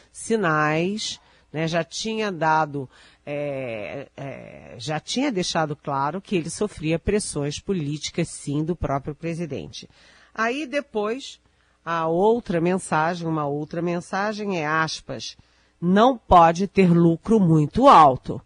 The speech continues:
Essa mensagem já é uma ordem para o ainda presidente, que tá caindo,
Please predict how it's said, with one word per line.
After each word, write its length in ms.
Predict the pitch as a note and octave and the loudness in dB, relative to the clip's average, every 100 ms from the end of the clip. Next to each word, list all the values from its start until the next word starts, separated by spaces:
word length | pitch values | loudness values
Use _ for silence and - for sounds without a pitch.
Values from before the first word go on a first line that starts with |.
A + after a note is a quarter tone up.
| _ _ _ | _ _ _
Essa 400 | C3 D3+ C#3+ D#3+ | -6 -4 -4 -6
mensagem 640 | D#3+ F3 - D#3 D#3+ F3+ | -6 -6 -4 -2 -2 -4
já 160 | F#3 F#3 | -2 0
é 100 | D#3+ | 0
uma 260 | D#3+ F#3 E3 | 2 6 8
ordem 540 | D#3+ D#3+ F3 G3 G3+ _ _ _ - | 8 6 2 -2 -4 _ _ _ 0
para 480 | D#3 D#3 E3 F3+ D3+ | 2 4 2 2 0
o 280 | F3 E3+ E3+ | 0 2 4
ainda 560 | D#3+ D#3 F#3 F#3+ D#3+ C#3+ | 4 0 -2 -2 -4 -4
presidente, 720 | D3+ D3+ D3+ C#3 D3+ F3+ - | -6 -8 -8 -8 -8 -8 -14
que 100 | - | -12
tá 140 | C3+ | -12
caindo, 680 | - D#3 D#3 D3 E3+ F#3+ | -8 -8 -6 -4 -4 -2